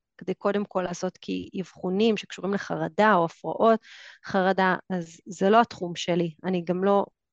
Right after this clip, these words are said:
עובדת מול ילדים, אבל לפעמים מספיק שנעשה איזה שיפט קטן בדרך שאנחנו מגיבים, בדרך שאנחנו, אה, פועלים מול הילדים שלנו, ופתאום הסביבה תהיה הרבה יותר בטוחה,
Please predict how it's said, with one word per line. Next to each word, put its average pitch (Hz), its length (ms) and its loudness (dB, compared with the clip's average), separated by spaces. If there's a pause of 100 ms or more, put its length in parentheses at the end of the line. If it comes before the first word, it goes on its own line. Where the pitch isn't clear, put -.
(220)
עובדת 196 400 -2
מול 180 160 -4
ילדים, 170 440 0 (400)
אבל 175 160 0
לפעמים 214 300 2
מספיק 240 340 0
שנעשה 220 440 2
איזה 208 220 4 (180)
שיפט - 400 -6
קטן 226 400 0 (180)
בדרך 180 360 0
שאנחנו 202 440 -4
מגיבים, 196 480 -4
בדרך 175 280 -2
שאנחנו, 185 540 -4 (420)
אה, 190 180 4 (120)
פועלים 208 420 4
מול 202 160 0
הילדים 190 340 2
שלנו, 247 540 -2 (100)
ופתאום 202 800 -2
הסביבה 190 380 -2
תהיה 190 160 2
הרבה 180 200 0
יותר 202 180 -2
בטוחה, 190 500 -4